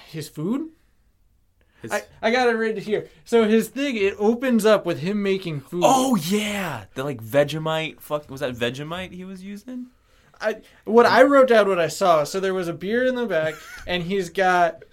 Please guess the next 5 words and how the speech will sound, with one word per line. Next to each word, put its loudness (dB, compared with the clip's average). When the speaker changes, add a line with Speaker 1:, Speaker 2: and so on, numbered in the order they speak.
Speaker 1:
like, -4
little 6
bits -2
of -12
prosciutto -4